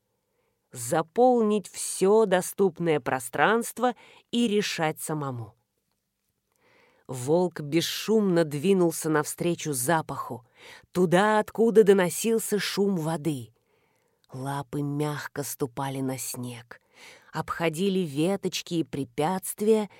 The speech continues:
не оставляя добычи и шанса услышать приближение хищника. У ручья пил воду упитанный олень.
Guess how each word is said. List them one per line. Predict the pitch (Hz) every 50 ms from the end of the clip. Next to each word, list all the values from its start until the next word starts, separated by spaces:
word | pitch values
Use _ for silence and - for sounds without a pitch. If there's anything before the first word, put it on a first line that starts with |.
| - - - _ -
не | 240 254 254 233
оставляя | 226 - - - - 202 196 165 180 185 190 185 180 170 170 170
добычи | 160 156 160 156 156 139 143 196 214 202 - - - 196
и | 185 180 175 160
шанса | - - - - 151 156 170 175 165 160 160 - - 139
услышать | 139 135 - - - 107 139 170 190 180 - - 180 165 -
приближение | - - 165 151 143 156 143 131 117 135 135 127 123 127 127 123 120
хищника. | 117 - - - 113 110 - - - - - - - - - - - _ _ _ _ _ _ _ _ _ _ _ _ _ _ _ _ _ _ _ _ _ _ _ _ _ _ _ _ -
У | 151 160
ручья | 151 147 151 139 127 - - 143 135 143 151 156 165 180 190 196 _ _
пил | - 147 151 147 143 135 135 131
воду | 123 120 123 131 147 160 165 151 160 196 202 - -
упитанный | - 208 190 _ - 139 151 156 - - 160 160 165 165 170 170 170 175 175
олень. | 170 151 123 120 117 113 113 113 110